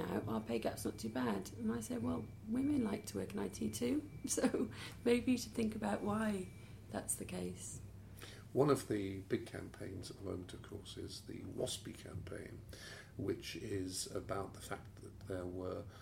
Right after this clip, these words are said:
Speaker 2: uh, a lot of women who thought that they were going to be able to retire at a certain age, um, who had that taken away from them, and they had to work longer, and it messed up their financial planning.
Speaker 1: Mm-hmm.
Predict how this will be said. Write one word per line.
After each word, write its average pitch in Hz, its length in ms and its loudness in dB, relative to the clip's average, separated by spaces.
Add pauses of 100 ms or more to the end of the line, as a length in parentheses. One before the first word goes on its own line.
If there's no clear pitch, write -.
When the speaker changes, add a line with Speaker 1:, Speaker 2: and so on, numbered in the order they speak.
(400)
Speaker 2:
uh, 98 260 -2
a - 0 -
lot 110 140 8
of 107 100 4
women 101 300 6
who 98 140 -2
thought - 420 4
that 98 160 2
they 98 180 2
were 95 200 2
going 92 300 0
to - 120 -8
be 95 140 -4
able 92 240 -4
to - 140 -6
retire 92 480 -4
at - 120 -10 (180)
a - 20 -10
certain - 400 -2
age, 87 420 -6 (540)
um, 87 460 -2 (380)
who 101 160 2
had 95 260 -4
that 98 340 -4 (400)
taken 98 240 -2
away 113 140 4
from 95 280 -2
them, - 140 -8 (100)
and 101 100 -6
they 98 80 -6
had 101 160 -8
to - 100 -8
work 101 200 -2 (360)
longer, 98 400 -4 (220)
and 90 280 -8 (320)
it - 120 -6
messed - 280 -2
up - 120 -2 (100)
their 98 260 -2 (280)
financial 92 560 -6 (160)
planning. 104 360 -6 (240)
Speaker 1:
Mm-hmm. - 640 -6